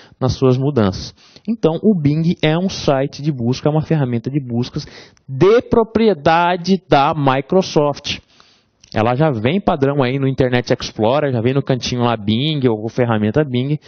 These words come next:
Ela é o quê? Ela é de propriedade da Microsoft.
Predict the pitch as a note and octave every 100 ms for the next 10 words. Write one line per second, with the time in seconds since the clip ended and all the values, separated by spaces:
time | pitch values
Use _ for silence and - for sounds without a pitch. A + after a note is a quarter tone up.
0 | - - A#2 C3+ D#3 A#2 A2 C3 C#3 D3+
1 | - C3+ F3+ F#3+ - G3 F#3 - F#3 F3+
2 | C#3 C3 B2+ C3+ C#3+ _ _ B2+ A#2+ C3+
3 | _ _ B2 C3 B2 B2 B2+ _ _ _
4 | A#2 A2+ B2+ _ _ - - G2+ F2+ -
5 | -